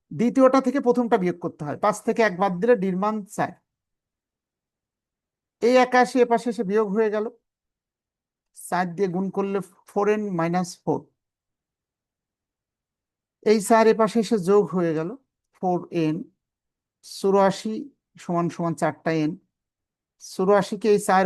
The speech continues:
অপোজিটে গুণ এ পাশে এসে ভাগ হয়ে গেল, চার একুশ সমান চুরাশি, এন এর মান একুশ। এই পদ সংখ্যা একুশটা আছে, এটা গুণ করলে উত্তর পেলাম আটশো একষট্টি। এটা ছিল বিসিএস এর কোশ্চেন। এখানে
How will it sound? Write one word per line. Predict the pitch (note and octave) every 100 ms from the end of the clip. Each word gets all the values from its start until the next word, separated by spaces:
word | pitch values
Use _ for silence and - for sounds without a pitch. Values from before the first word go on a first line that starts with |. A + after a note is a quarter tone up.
| F#3
অপোজিটে | F#3+ F3+ G3+ D#3+
গুণ | F#3 F3+
এ | F3+
পাশে | F3 F3+
এসে | F3+ C#3+
ভাগ | E3 D3
হয়ে | D#3+ C#3+
গেল, | C#3+ - _ _ _ _ -
চার | F#3 F#3
একুশ | F#3 G3+
সমান | G#3+ F#3+ -
চুরাশি, | F3 E3 D3+ D#3+
এন | D#3+
এর | F3 E3+
মান | D3+
একুশ। | D3 D#3+ - - _ _ _ _ _ _ _ _ _ _ - B3+
এই | C#4 B3
পদ | G3 F#3+
সংখ্যা | F#3+ E3 E3
একুশটা | G3+ F#3 - C#3+
আছে, | C#3 D3 - _ _ _ _ _ - F#3
এটা | F#3 E3
গুণ | G#3+ G#3
করলে | F#3+ F3
উত্তর | E3+ D#3+ D#3+
পেলাম | D#3+ D3
আটশো | C#3+ - C#3+
একষট্টি। | C#3 - C#3 - A#2+ _ _ _ _ _ _ _ _ _ _ _ _ _ _ _ _ _ _ -
এটা | F#3 F3
ছিল | G3+ F#3+
বিসিএস | G3+ G#3 G#3+
এর | A3
কোশ্চেন। | F#3+ A3+ A3+ _ _ _ _ _ _ _ _ _ _ _ -
এখানে | F3+